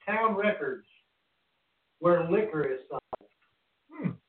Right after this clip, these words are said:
Speaker 2: I mean, that makes sense, though. You don't wanna be drunk and make town records or something.
Speaker 1: I mean,
Speaker 2: I don't know how many town records would be in liquor establishments, though.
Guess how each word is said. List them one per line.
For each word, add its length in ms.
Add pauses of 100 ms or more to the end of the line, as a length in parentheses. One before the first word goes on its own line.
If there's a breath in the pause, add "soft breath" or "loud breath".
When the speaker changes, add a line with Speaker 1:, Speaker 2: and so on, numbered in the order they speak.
(800)
Speaker 2:
I 60
mean, 80
that 400
makes 240
sense, 380
though. 200
You 120
don't 160
wanna 140
be 160
drunk 400
and 120
make 220
town 260
records 480
or 120
something. 560 (280)
Speaker 1:
I 340
mean, 240 (1120)
Speaker 2:
I 60
don't 200
know 160
how 200
many 220
town 300
records 400
would 160
be 100
in 280
liquor 380
establishments, 760
though. 260